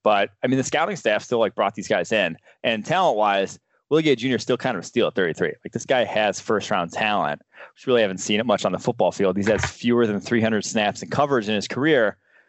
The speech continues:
but he has a ninety-two point nine coverage grade for his career. He has been elite when he is on the field in coverage.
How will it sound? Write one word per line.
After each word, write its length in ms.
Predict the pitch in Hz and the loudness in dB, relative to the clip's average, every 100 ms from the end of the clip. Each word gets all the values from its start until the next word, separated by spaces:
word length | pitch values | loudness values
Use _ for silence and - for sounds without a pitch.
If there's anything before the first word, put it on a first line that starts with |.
| _ - | _ 0
but 80 | |
he 20 | 135 | 2
has 120 | 131 | 2
a 60 | |
ninety-two 500 | 120 110 127 127 139 | 2 0 0 0 0
point 200 | 123 123 | 0 0
nine 200 | 113 110 | 0 -2
coverage 420 | 110 113 110 101 - | -2 -2 0 -2 0
grade 260 | 107 101 | 2 2
for 380 | - - 135 143 | -2 0 2 4
his 220 | 113 85 | 2 -2
career. 340 | - 76 57 - | -4 -4 -4 -2
He 100 | 110 | 0
has 100 | 123 | 2
been 240 | 131 123 - | 2 2 2
elite 520 | 127 127 143 110 - | 4 4 4 2 -6
when 200 | 104 110 | -2 0
he 80 | 113 | 2
is 120 | 110 | 2
on 140 | 110 107 | 2 0
the 60 | |
field 400 | - 95 67 - _ | 0 0 0 -4 _
in 160 | 110 110 | -2 0
coverage. 520 | 101 80 71 - | 0 0 -2 -4